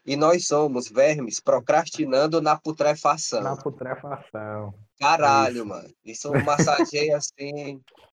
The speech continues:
Speaker 1: de uma forma brutal, assim, a, a, a, a, uma maldita existência, assim, de não vida, assim. Eu, eu queria que tu
Speaker 2: É,
Speaker 1: falasse
Speaker 2: velho.
Speaker 1: essa frase, a letra do Dez Mil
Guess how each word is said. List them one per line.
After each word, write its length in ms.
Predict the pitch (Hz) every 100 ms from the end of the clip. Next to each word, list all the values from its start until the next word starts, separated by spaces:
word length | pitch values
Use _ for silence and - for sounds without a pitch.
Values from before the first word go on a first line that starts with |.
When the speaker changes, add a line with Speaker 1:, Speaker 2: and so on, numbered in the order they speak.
| _ _ 165 185 170
Speaker 1:
de 80 |
uma 160 | 135 143
forma 360 | - 139 156 131
brutal, 580 | 139 160 - 127 127
assim, 240 | 127 - 131
a, 80 | 117
a, 220 | 117 110
a, 880 | 107 110 98 107 90 104 104 98 85
a, 40 |
uma 320 | 104 113 117 110 _ _
maldita 500 | 113 120 120 131 139
existência, 720 | 131 135 135 - 127 120 123
assim, 220 | 113 123
de 100 | 110
não 200 | 117 120
vida, 400 | 135 98 101 95
assim. 220 | 101 - 92 - -
Eu, 240 | 120 151 160
eu 140 | 160
queria 220 | 180 175
que 120 | 170
tu 120 | 180 190
Speaker 2:
É, 180 | 170
Speaker 1:
falasse 440 | 180 120 - 117 101
Speaker 2:
velho. 560 | 104 _ _ - 156
Speaker 1:
essa 260 | 143 - 131
frase, 420 | - 123 147 147
a 40 | 131
letra 360 | 127 131 123
do 160 | 123 113
Dez 220 | 117 113
Mil 300 | 117 113 107